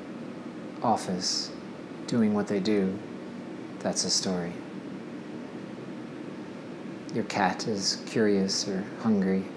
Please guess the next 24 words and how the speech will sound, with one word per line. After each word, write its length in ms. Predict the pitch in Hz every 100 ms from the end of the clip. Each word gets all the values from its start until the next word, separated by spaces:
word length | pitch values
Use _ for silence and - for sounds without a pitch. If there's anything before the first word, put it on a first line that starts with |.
| - - - - - - - - - - - - - - - - - - - - -
These 160 | 120
are 100 | 127
all 160 | 127 120
working 400 | 113 123 113 101
stories, 560 | - - 107 101 107
but 160 | 117 110
we 140 | 110
want 240 | 110 117 113
to 280 | 113 101 120
unwind 500 | 117 110 110 113 98
them. 220 | 90 90 - - - - - - - - - - - - - - - - - - - - -
See 200 | - 160
if 160 | 165 165
you 80 | 143
can 240 | 143 123
let 240 | 131 131
go 180 | - 135
of 140 | 117 104
what 280 | 127 131
you 80 | 139
think 460 | 110 - 131 123 123
is 160 | 104
going 380 | - 120 113 107
on 420 | 107 101 92 95